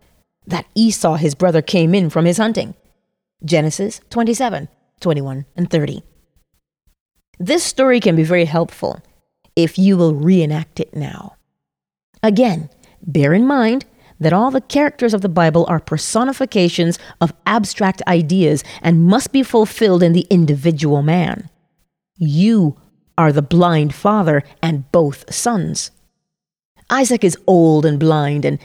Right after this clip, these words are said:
sensing the approach of death, calls his first son Esau, a rough, hairy boy, and sends him into the woods that he may bring in some venison.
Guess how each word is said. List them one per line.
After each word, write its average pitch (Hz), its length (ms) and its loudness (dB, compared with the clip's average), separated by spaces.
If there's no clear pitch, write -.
sensing 233 480 0
the 165 100 2
approach 180 340 0
of 147 160 -2
death, - 380 -6
calls 294 320 -2
his 254 180 -2
first 220 380 -4
son 175 240 -2
Esau, 165 540 -4
a 156 80 0
rough, 156 560 0
hairy 165 420 0
boy, 143 420 0
and 180 120 -4
sends 220 460 -2
him 202 100 2
into 180 160 2
the 175 80 2
woods 170 340 0
that 165 100 0
he 196 120 2
may 175 140 4
bring 170 480 0
in 160 280 -4
some 220 320 -2
venison. 180 680 -4